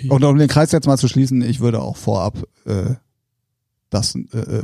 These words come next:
Speaker 2: vor Release den Remix noch nicht zeigen wollen.
Speaker 1: Ach so, ja, alles gut. Na. War ja nur so eine Möglichkeit. Wir könnten's, wenn wir's wollten.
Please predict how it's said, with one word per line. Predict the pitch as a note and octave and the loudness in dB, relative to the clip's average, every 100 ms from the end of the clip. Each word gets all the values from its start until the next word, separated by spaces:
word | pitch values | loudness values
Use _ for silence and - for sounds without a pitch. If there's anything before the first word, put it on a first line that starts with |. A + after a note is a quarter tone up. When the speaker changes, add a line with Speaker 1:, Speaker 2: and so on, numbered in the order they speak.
| - | -2
Speaker 2:
vor | - A#2 | 0 2
Release | A#2 G#2 A#2+ A#2 - | 2 2 2 0 -6
den | - A2+ | -2 -2
Remix | G#2+ A2 G2 - | 0 -2 -4 -8
noch | - - | -10 -8
nicht | - - | -10 -8
zeigen | - - - | -10 -8 -8
wollen. | - B2+ - | -6 -8 -8
Speaker 1:
Ach | A2+ | -8
so, | - A2+ | -6 -6
ja, | G2+ G2+ - - _ _ | -6 -10 -14 -20 _ _
alles | - - | -20 -12
gut. | - A#2+ - - _ _ _ - - - - - - - | -6 -6 -6 -20 _ _ _ -20 -16 -14 -16 -20 -20 -20
Na. | A2+ G#2+ A#2 - - _ _ - _ _ _ _ _ _ _ _ _ | -20 -18 -16 -16 -18 _ _ -20 _ _ _ _ _ _ _ _ _
War | D#3+ E3 | -4 0
ja | F#3+ | 0
nur | F3+ F#3 | 0 0
so | E3+ | 0
eine | F3+ E3+ | 2 2
Möglichkeit. | E3+ F3+ - - - A#2+ A2+ | 2 0 -2 -4 -4 -6 -2
Wir | C#3 | -2
könnten's, | - C3+ F3+ C#3 A2+ | 0 -2 -2 -8 -4
wenn | B2+ A#2 | -2 0
wir's | A#2 - | -2 -4
wollten. | - A#2 - | -4 -6 -6